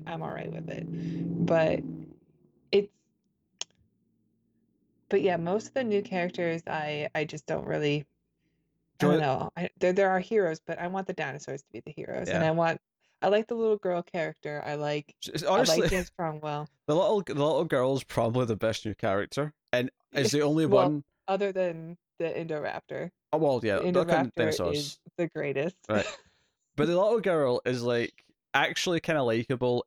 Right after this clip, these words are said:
Speaker 2: and I almost wish the whole movie was just her sneaking around the house, spying on things she
Speaker 1: Yeah,
Speaker 2: wasn't
Speaker 1: that's,
Speaker 2: supposed to see.
Speaker 1: this is the best part of the movie.
Speaker 2: Yeah. However, I will say that also kinda links up to s-, the worst character in the movie, and that is Toby Jones. He's, like,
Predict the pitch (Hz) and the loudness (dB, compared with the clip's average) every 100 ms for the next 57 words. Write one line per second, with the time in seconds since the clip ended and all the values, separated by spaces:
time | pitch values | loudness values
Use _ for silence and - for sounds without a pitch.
0 | - 113 117 - 131 147 160 160 - 131 | 0 0 0 0 2 4 2 0 0 -2
1 | - 120 120 117 113 123 117 - 117 - | 0 0 0 0 0 -2 -4 -2 -2 -2
2 | 123 120 107 110 110 104 101 110 - - | -2 0 0 0 0 0 0 0 -2 0
3 | 101 110 117 117 - 120 - 113 123 143 | 2 2 2 0 2 2 2 0 0 -2
4 | - - 104 180 185 202 208 202 208 196 | -4 -4 0 0 0 0 0 -2 -2 -2
5 | 185 196 196 - 117 107 _ _ _ _ | -2 -6 -8 -6 -2 -2 _ _ _ _
6 | - 147 185 160 147 139 151 160 175 151 | -2 2 4 4 2 4 2 2 0 2
7 | 139 131 131 147 - 143 131 117 113 - | 2 2 2 2 0 -2 0 0 0 -2
8 | 120 113 - - 87 - 113 _ 127 110 | -4 -6 -14 -16 -18 -14 -16 _ -2 0
9 | 113 - 135 127 - 139 135 131 131 147 | 0 0 2 0 0 -2 0 0 0 -2
10 | 160 _ 117 117 117 123 131 120 - - | -4 _ 0 2 2 2 2 0 -4 -2
11 | 123 120 104 113 113 117 107 104 107 | 0 0 0 -2 0 -2 -4 -4 -4